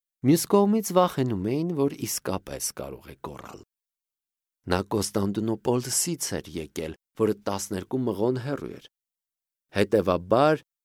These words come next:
ճանապարհորդել էր և աշխարհ տեսել։ Նույն այդ աչքերը նայել էին օկրուգային դատարանի շենքին, որը, ասում են, թիթեղե տանիք ունի։ Տիրող լռությունը և հարգալից նայող աչքերը ցույց էին տալիս, թե այդ մտքերը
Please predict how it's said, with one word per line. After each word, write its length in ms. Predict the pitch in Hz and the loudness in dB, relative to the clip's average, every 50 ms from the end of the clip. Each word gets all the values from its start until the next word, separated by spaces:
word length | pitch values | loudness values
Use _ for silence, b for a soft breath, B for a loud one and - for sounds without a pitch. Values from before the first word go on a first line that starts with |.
| _ _ - | _ _ 6
ճանապարհորդել 880 | 151 143 139 147 139 131 135 127 127 131 117 - - 151 170 175 180 | 6 6 6 4 4 6 6 6 6 6 4 2 2 4 6 8 8
էր 100 | 175 160 | 6 6
և 160 | 151 147 131 | 4 2 2
աշխարհ 520 | 135 135 135 127 - - - 71 76 78 - - | 2 0 0 -2 -2 -2 -2 0 0 -2 -4 -6
տեսել։ 540 | - - 69 71 - - - 71 60 50 - - - _ _ _ _ _ _ _ _ _ _ _ _ _ _ _ _ _ _ - | -8 -8 -6 -4 -4 -4 -4 -4 -6 -8 -10 -14 -16 _ _ _ _ _ _ _ _ _ _ _ _ _ _ _ _ _ _ 2
Նույն 220 | 98 107 110 113 | 4 4 6 6
այդ 200 | 120 123 123 - | 4 2 2 4
աչքերը 440 | 131 135 135 - - 151 143 139 135 | 2 2 2 0 2 2 4 4 2
նայել 400 | 127 127 123 127 131 139 139 135 | 2 2 2 2 2 2 2 2
էին 220 | 139 135 135 131 131 | 2 0 0 0 0
օկրուգային 560 | 123 104 - 110 113 107 117 113 113 120 127 | 0 0 -2 -4 -2 0 0 0 0 0 0
դատարանի 540 | 123 120 113 - - 117 113 117 117 123 120 | 0 0 0 0 0 0 0 0 -2 -2 -2
շենքին, 540 | - - - 117 120 123 113 - 151 147 127 | -2 -2 0 -2 -2 -4 -4 -2 -2 0 2
որը, 220 | 107 123 131 131 120 | 4 4 4 4 4
ասում 360 | 113 117 - - 156 147 135 | 2 0 -2 -2 0 0 0
են, 120 | 110 87 | -2 -4
թիթեղե 500 | - - 123 123 - 123 120 117 120 139 135 | -4 -4 -4 -4 -2 -2 -2 0 -2 -2 -2
տանիք 520 | - 120 110 107 104 101 98 82 - - | -2 0 0 0 0 -2 -4 -6 -10 -14
ունի։ 240 | - - - 85 - _ _ _ _ _ _ _ _ _ _ _ _ _ _ _ _ _ _ _ _ _ _ _ _ _ _ _ _ _ _ _ _ _ _ _ _ _ _ _ _ _ _ _ _ - | -16 -16 -20 -20 -20 _ _ _ _ _ _ _ _ _ _ _ _ _ _ _ _ _ _ _ _ _ _ _ _ _ _ _ _ _ _ _ _ _ _ _ _ _ _ _ _ _ _ _ _ 6
Տիրող 300 | 127 127 147 180 190 180 | 6 8 8 8 6 6
լռությունը 680 | 175 131 107 92 92 87 82 - - - 156 160 143 110 | 6 6 6 6 4 2 -2 -2 0 0 2 2 4 2
և 180 | 87 87 87 82 | 2 2 0 0
հարգալից 800 | 90 95 95 98 104 98 107 101 107 110 123 156 175 165 - - | 2 4 4 4 6 6 4 4 6 4 4 2 2 0 0 -2
նայող 400 | - 95 85 82 87 101 113 110 | 0 0 2 4 4 4 2 2
աչքերը 480 | 104 92 90 - - - 143 147 143 139 | 0 -2 -2 -4 0 2 2 4 4 2
ցույց 340 | - - - 113 107 101 - | 0 0 0 0 0 0 0
էին 220 | 139 143 147 156 160 | 0 0 0 -2 -2
տալիս, 380 | - 160 160 170 180 190 180 | -2 0 2 2 2 2 2
թե 140 | - - 143 | 0 0 2
այդ 140 | 127 120 127 | 2 2 2
մտքերը 540 | 113 110 113 - - - 127 127 127 143 139 | 2 0 0 -2 0 0 2 2 4 2 2